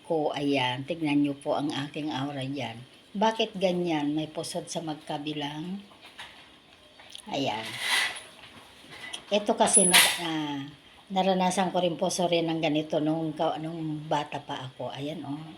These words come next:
Mm. Lumalabas lahat. Ayan. Mm. Tignan nyo nga. Ang ganda, ano? Ang matanda nagiging bata.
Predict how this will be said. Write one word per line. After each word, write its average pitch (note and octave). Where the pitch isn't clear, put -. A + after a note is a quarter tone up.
Mm. A#2+
Lumalabas E3
lahat. C#3
Ayan. B2
Mm. A#2
Tignan D#3+
nyo C#3+
nga. C#3
Ang D#3
ganda, C3+
ano? G3
Ang E3
matanda F3
nagiging D3+
bata. C#3+